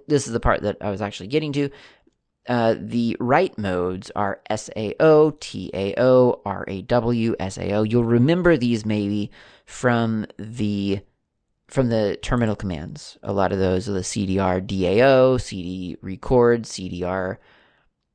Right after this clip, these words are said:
uh, skin, C D R, or, or rather, um, well, make iso F S, and, and so on. So all of those things K three B has access to,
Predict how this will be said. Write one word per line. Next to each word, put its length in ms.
uh, 220
skin, 640
C 240
D 180
R, 480
or, 200
or 120
rather, 480
um, 440
well, 160
make 320
iso 420
F 160
S, 460
and, 260
and 160
so 260
on. 220
So 220
all 240
of 120
those 300
things 600
K 160
three 240
B 300
has 420
access 520
to, 320